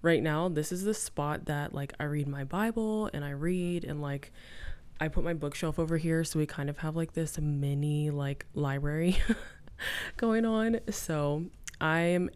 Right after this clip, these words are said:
really excited to just continue with this podcast. Um, this year so far has been really, really good. I feel like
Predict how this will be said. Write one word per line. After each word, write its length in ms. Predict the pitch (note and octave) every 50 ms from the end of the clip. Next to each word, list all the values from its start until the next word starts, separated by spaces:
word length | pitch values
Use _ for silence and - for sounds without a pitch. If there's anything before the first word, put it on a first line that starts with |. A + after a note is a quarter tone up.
| - -
really 440 | D#3 D3 D3+ D#3+ E3 E3+ F#3 G3+
excited 720 | G#3+ A3 G#3+ - - D#3 D3 D3 D3 D3+ D3 D3+ D3+ D#3 - - - - - - - - -
to 640 | - - - - D3+ D3+ D3 D3 D3 D3 D3+ D3 - - -
just 540 | - D#3 D3+ D#3 - - - - - - - - - - - -
continue 500 | - F3+ F3 E3 D#3+ D#3 D3 D#3 D#3+ D#3+
with 120 | E3 E3+ -
this 140 | E3+ D#3+ -
podcast. 880 | - - D3+ C#3+ C#3+ C#3+ - D3 C#3 C#3 C#3 D3 D3+ - - - - - - - - -
Um, 560 | D3 C#3+ C#3+ C#3 C#3 C#3 C#3 C#3+ D3 D3+ - - - -
this 340 | C#3+ D#3+ D#3 D#3 - -
year 500 | E3 D3+ D3 D3+ D3+ D3+ D#3 E3 E3+ - -
so 260 | - - - E3 D#3+
far 300 | D#3+ D#3 - D#3 D3+ D#3
has 180 | D#3 E3 E3 D#3
been 320 | - D#3+ D#3 D#3 D3+ D3
really, 260 | D3 D3+ D3+ D3+ D#3 D#3+
really 260 | D3+ D#3 D#3 E3 D#3+
good. 440 | D#3 - C#3 C#3 C#3+ D#3 F3+ G#3+ - - - - - - - - - - - - -
I 220 | - D#3+ D#3+ D#3 D#3
feel 240 | D3+ - E3 D#3+ D#3
like 240 | D#3 D3+ D3+ -